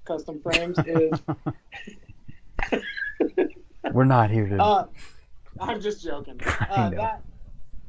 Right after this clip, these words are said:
Speaker 1: that guy that you, didn't you film that edit for that dude that's on Standard?
Speaker 2: Gage.
Speaker 1: Uh, that dude. I
Speaker 2: I
Speaker 1: don't know.
Speaker 2: filmed,
Speaker 1: That
Speaker 2: uh,
Speaker 1: is sick.
Speaker 2: I filmed everything that was in the video that I made of him.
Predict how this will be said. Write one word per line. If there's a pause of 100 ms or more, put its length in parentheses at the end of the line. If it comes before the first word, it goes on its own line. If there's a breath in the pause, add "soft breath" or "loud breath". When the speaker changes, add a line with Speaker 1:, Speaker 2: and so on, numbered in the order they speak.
(100)
Speaker 1:
that (840)
guy
that
you,
didn't
you
film
that
edit
for
that
dude
that's
on
Standard? (600)
Speaker 2:
Gage.
Speaker 1:
Uh, (760)
that
dude.
I
Speaker 2:
I
Speaker 1:
don't
know.
Speaker 2:
filmed,
Speaker 1:
That
Speaker 2:
uh,
Speaker 1:
is
sick. (140)
Speaker 2:
I
filmed
everything
that
was
in
the
video
that
I
made
of
him.